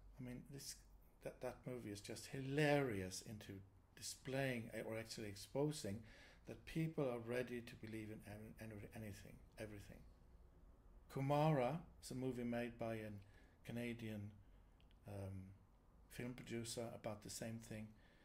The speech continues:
He was putting on an Indian robe, going into Felix, Felix, Arizona, with a blue light meditation.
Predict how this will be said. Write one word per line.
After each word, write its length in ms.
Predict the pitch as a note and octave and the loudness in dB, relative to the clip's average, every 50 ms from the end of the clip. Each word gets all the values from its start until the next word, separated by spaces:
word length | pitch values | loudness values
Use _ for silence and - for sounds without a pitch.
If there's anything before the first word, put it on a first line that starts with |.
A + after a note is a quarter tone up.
| - - - - - | -20 -20 -18 -12 -6
He 80 | B2+ | -4
was 360 | B2+ B2 A#2 A#2 - - - - - - - - - - - - - | -2 0 0 0 -2 -4 -6 -10 -16 -18 -20 -20 -20 -20 -16 -4 0
putting 280 | C#3+ C#3+ C#3 C#3+ B2+ | 2 4 4 4 6
on 360 | C3 C3 C3 C3 B2+ A#2+ A#2 A#2+ G#2+ | 6 6 6 4 4 2 -2 -2 -2
an 80 | G#2+ A#2 | -2 0
Indian 460 | A#2+ A#2+ A#2 A#2 A#2 A2+ A2 G#2+ A2 - F#2+ | 0 0 0 0 0 0 0 -2 -4 -4 -2
robe, 320 | A2 A2+ A2+ A2+ A2+ A2+ A2+ - - | 2 4 4 4 4 2 -2 -6 -2
going 220 | - A#2+ A#2 A#2 A#2 | 2 2 2 4 4
into 260 | A#2 A2+ A2+ - A#2 | 2 2 0 -2 -4
Felix, 480 | A2 - A#2+ A2+ A2 G#2+ A2 A2 - - - - | -4 -2 0 0 2 0 0 -2 -6 -10 -6 -2
Felix, 340 | - C#3+ B2+ A#2+ A#2 - - | 0 2 2 2 0 -2 0
Arizona, 720 | A#2 G#2 G#2+ G2+ G2 - A#2+ G#2+ A2 A2 G#2+ G#2 G#2 G2+ G2+ - - - - - - - - | 0 0 0 0 -2 0 0 0 0 0 0 -2 -2 -4 -4 -8 -14 -18 -20 -20 -18 -12 -8
with 120 | G#2+ G#2 A2 | -6 -4 -4
a 40 | A2 | -4
blue 320 | A2 A#2 A#2+ B2 B2 A#2+ | -2 -2 0 0 0 2
light 340 | A#2 A#2 A2+ A#2+ A#2 A#2 - | 2 2 2 2 2 0 -4
meditation. 600 | A2 G2+ G2 F#2+ G2 - G2+ G2 F#2+ - - - | -4 -4 -4 -4 -4 -4 -4 -4 -4 -4 -4 -6